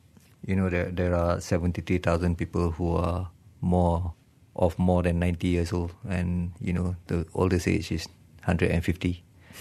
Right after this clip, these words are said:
Uh, so we need to clean it up. Um,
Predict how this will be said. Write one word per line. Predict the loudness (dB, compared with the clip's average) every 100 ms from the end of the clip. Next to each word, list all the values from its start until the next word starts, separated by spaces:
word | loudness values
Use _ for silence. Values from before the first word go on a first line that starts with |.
| -20 -20 -2
Uh, | 2 4 4
so | 4 4 4
we | 4
need | 2 -2
to |
clean | -2 0 0
it | 0
up. | -2 -4 -18 -20 -20 -20 -20 -2
Um, | 4 6 6 6 4 4 4